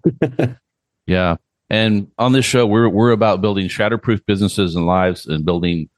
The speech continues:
Speaker 2: unbreakable legacies. And having a book, and I'm, I'm at the end stage of a book and had already started before we met, right?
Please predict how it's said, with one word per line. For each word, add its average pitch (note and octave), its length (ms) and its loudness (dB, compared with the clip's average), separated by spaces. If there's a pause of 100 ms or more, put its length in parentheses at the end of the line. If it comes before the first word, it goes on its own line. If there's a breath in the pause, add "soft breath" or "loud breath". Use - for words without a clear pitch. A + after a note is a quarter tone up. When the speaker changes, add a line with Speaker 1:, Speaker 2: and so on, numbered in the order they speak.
(140)
Speaker 2:
unbreakable E2+ 840 0
legacies. F2 800 -4 (420 soft breath)
And F2 300 -2
having C3 400 -2
a A2 100 0
book, F#2+ 520 -2
and F2 100 -2
I'm, G#2 280 0 (200)
I'm F#2+ 200 2
at F#2 100 0
the E2+ 140 0
end G#2+ 320 0
stage F2 400 -2
of D#2+ 240 0
a D#2 100 -2
book F2 320 -2
and D#2+ 160 0 (240 loud breath)
had F#2+ 120 0
already G2 180 0
started G2+ 320 0
before F2 200 -4
we F2+ 120 -2
met, F2 360 0
right? F2+ 280 -2